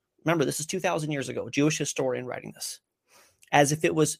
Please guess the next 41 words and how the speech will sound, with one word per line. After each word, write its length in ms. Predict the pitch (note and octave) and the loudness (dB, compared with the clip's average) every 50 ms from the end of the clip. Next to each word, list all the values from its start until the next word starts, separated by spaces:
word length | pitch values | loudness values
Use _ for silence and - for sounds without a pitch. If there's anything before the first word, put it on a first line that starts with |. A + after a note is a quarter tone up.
| - | -10
through 320 | D#3 - D#3+ D#3+ D3+ D3 - - | -6 0 2 4 4 4 2 -2
his 320 | - - E3 E3 D#3 C3+ | -2 0 2 2 4 4
means 300 | D3+ D3+ D3 D3 C#3+ B2+ | 2 2 4 4 2 2
they 120 | A2+ C3 C3 | 2 2 2
were 120 | C3 C3+ | 2 2
happy, 480 | C3 D3+ F3 F#3+ - - A#2+ A#2 - _ _ _ _ _ _ _ | 2 2 2 2 0 -2 -6 -8 -8 _ _ _ _ _ _ _
but 140 | - C#3+ - | -2 -2 0
to 80 | - C#3 | 0 0
believe 360 | A#2 D3 D3 F3+ G3 F3 F3 | 2 2 2 2 2 0 -2
it 60 | - | -2
was 120 | C#3+ B2 | -4 0
their 200 | B2 C#3+ C3 - - - | 2 0 0 0 0 2
own 280 | D3+ D#3+ F3+ G3 G3 G3+ | 4 6 6 6 4 2
courage 480 | - - - G3 G#3 F3+ B2 G#2+ - - | 2 2 2 2 4 4 2 0 -4 -4
which 260 | C#3 C#3 C3+ - - | -4 -4 -4 -2 -2
procured 440 | - C#3 B2+ - - - C#3 C#3 C3+ | -2 -2 -2 -2 -2 -2 -2 0 0
that 140 | C3 B2+ B2+ | 0 -2 0
happiness. 680 | - D#3+ F3+ F#3 - C#3 A#2+ - - - - - - _ _ _ _ _ _ _ _ _ _ _ | 2 2 2 2 2 -2 -8 -8 -8 -8 -10 -10 -10 _ _ _ _ _ _ _ _ _ _ _
He 180 | - C#3 C#3+ | 0 2 2
also," 640 | - - E3+ A3 A#3+ A#3 - - D3+ C#3+ D3 D#3 D#3 - _ _ _ _ _ _ _ _ - | 4 6 6 4 4 4 4 6 6 6 6 4 0 -4 _ _ _ _ _ _ _ _ -8
this, 160 | - D3 - - - | -6 -6 -6 -6 -4
I 40 | |
can't 180 | - E3 D#3 D#3 | -2 -2 -2 0
believe 180 | - C#3+ C#3+ B2 | -2 -4 -4 -4
this 80 | A#2 | -6
is 40 | - | -6
two 120 | - C3 | -6 -2
thousand 300 | - C3 - - C3+ - | 0 0 0 0 -2 -4
years 160 | A#2+ A2 A2 - | -6 -6 -4 -4
old. 160 | A#2+ - - | -4 0 2
This 100 | D3 D#3+ | 2 2
is 120 | D#3+ D#3 | 2 2
why 100 | D#3 D3 | 2 2
they 100 | C3 C3 | 2 2
have 140 | C3 B2+ - | -2 -4 -4
to 80 | - B2+ | -6 -6
remove 220 | B2+ B2+ C3 B2 | -4 -4 -4 -6
this 160 | B2 - - | -6 -6 -4
history 280 | - B2+ - - - - | -4 -4 -4 -6 -10 -10
from 200 | - - A1+ - | -10 -10 -10 -10
us. 160 | - - | -12 -16